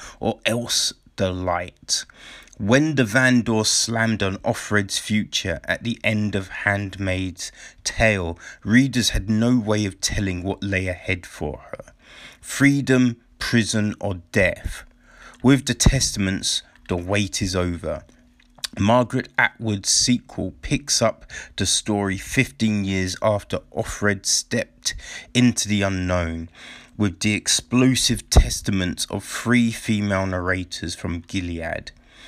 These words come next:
Dear readers, everything you've ever asked me about Gilead and its inner workings is the inspiration for this book. Well, almost everything.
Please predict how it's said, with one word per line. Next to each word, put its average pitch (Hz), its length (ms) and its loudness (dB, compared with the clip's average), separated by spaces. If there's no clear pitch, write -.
Dear 311 220 6
readers, 101 640 -2
everything 139 800 2
you've 101 500 -4
ever 135 320 2
asked 117 400 2
me 110 200 0
about 95 480 -4
Gilead 123 640 2
and 101 120 -4
its - 260 -8
inner 135 200 6
workings 104 800 0
is 110 200 0
the 107 220 0
inspiration 104 880 0
for - 180 -6
this 90 300 -4
book. - 520 -8
Well, 107 340 -2
almost 104 560 0
everything. - 600 -10